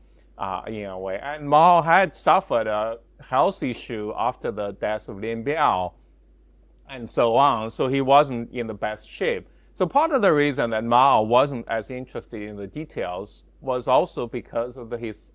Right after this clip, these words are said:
health conditions, and, and Zhou Enlai was minding all the details and so on,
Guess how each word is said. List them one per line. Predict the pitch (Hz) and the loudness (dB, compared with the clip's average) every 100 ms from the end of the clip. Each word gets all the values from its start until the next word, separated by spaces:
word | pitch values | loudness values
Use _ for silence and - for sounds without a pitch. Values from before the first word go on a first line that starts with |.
| _ | _
health | - 151 - | -4 -4 -6
conditions, | 117 95 98 - 92 90 87 | -12 -10 -10 -10 -12 -12 -12
and, | 107 113 _ _ _ | -12 -14 _ _ _
and | 117 | -12
Zhou | 113 131 | -4 -2
Enlai | 123 123 165 139 | -2 0 -2 -2
was | 107 101 | -6 -8
minding | 110 101 104 113 107 98 | -6 -6 -6 -8 -8 -6
all | 104 | -4
the | 113 104 | -4 -6
details | 92 104 - 90 87 87 | -10 -12 -10 -10 -10 -14
and | 104 95 | -16 -14
so | - 92 | -10 -6
on, | 98 123 90 | -4 -4 -6